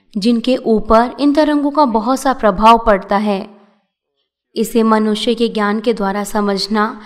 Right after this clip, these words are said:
और इस शारीरिक संसार के ज्ञान के अनुसार इसको बताना, ये बिल्कुल असंभव है। लेकिन ये जांच कहती है कि कुछ और ब्रह्मांड भी हैं जिनके अलग-अलग चरित्र हैं, लेकिन जो समानांतर दिखते हैं। और बाइबल में भी कहा गया है कि स्वर्गों के स्वर्ग हैं।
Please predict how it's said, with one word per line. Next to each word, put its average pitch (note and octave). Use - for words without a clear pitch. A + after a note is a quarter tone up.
और A#3+
इस C#4
शारीरिक C#4+
संसार A3
के A#3
ज्ञान G#3
के A3+
अनुसार G#3
इसको G#3
बताना, G#3
ये C#4
बिल्कुल D#4
असंभव G#3+
है। G#3+
लेकिन G#3+
ये G#3+
जांच G3+
कहती G#3+
है A3+
कि D#4+
कुछ E4
और E4
ब्रह्मांड G#3+
भी G#3
हैं A#3
जिनके D#4
अलग-अलग C#4
चरित्र G#3
हैं, G#3
लेकिन B3
जो D4
समानांतर A#3+
दिखते G3+
हैं। G#3+
और G#3+
बाइबल G3+
में G#3
भी G#3+
कहा G#3
गया G3+
है G#3+
कि C4+
स्वर्गों D4
के D#4+
स्वर्ग G3+
हैं। G#3